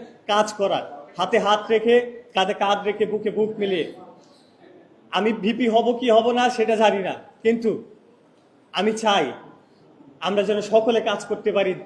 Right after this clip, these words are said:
ঢাবির বর্তমান যারা শিক্ষার্থী ভাই বোন আছেন এবং যারা প্রার্থী আছেন এবং যারা অ্যালামনাই আছেন, সকলকে সাথে নিয়ে এক সম্মিলিত প্রয়াসের মাধ্যমে আমরা যদি একটা ঢাকা বিশ্ববিদ্যালয় গড়তে চাই,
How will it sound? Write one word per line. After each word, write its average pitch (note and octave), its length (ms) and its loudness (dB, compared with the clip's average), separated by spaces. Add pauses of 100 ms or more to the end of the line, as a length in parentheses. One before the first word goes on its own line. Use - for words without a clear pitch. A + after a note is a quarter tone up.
(440)
ঢাবির F#3+ 260 0
বর্তমান G3+ 480 -2
যারা G3+ 240 0
শিক্ষার্থী G3+ 460 -6
ভাই F#3 220 -4
বোন G3 160 -4
আছেন G#3 360 -6 (840)
এবং G3 260 -2
যারা G#3 200 0 (400)
প্রার্থী G3 400 2
আছেন A3+ 420 2 (340)
এবং G#3+ 240 2
যারা A3 140 4
অ্যালামনাই A3 480 4
আছেন, G3+ 300 0 (260)
সকলকে A3 600 0
সাথে G#3+ 360 -2
নিয়ে A#3 160 2
এক G#3 180 2
সম্মিলিত A#3+ 480 0
প্রয়াসের A3 440 2
মাধ্যমে G#3+ 400 0
আমরা G3+ 260 0
যদি G#3 200 -2
একটা G#3 180 -2
ঢাকা G#3+ 240 0
বিশ্ববিদ্যালয় A3 540 -4
গড়তে G#3 280 -2
চাই, A#3 280 0